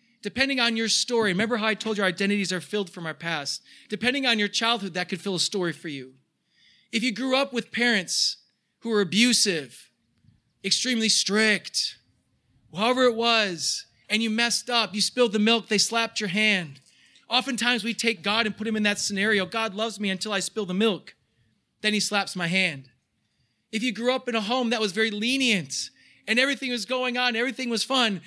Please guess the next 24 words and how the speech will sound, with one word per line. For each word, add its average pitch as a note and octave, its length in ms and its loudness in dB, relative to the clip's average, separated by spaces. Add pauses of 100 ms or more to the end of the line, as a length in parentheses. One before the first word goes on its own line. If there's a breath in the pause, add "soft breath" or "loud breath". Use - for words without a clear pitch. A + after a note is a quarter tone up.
(160 loud breath)
you'd A#3+ 160 0
say, A#3+ 380 2 (180)
"God C4+ 220 -2
loves B3 300 -2
me A#3 140 0
and A3 80 2
I A#3 80 2
can A#3 160 -2
do C4 140 4
whatever B3 320 0
I B3 80 2
want. B3 360 0
He's A3 160 2
still B3+ 180 0
gonna A#3 160 -2
love A#3 260 0
me A#3+ 120 -2
in A3 60 0
the G#3+ 80 0
morning. G#3 280 0
There G3+ 100 0
are E4 180 2
no D#4 160 0
rules." F3+ 720 0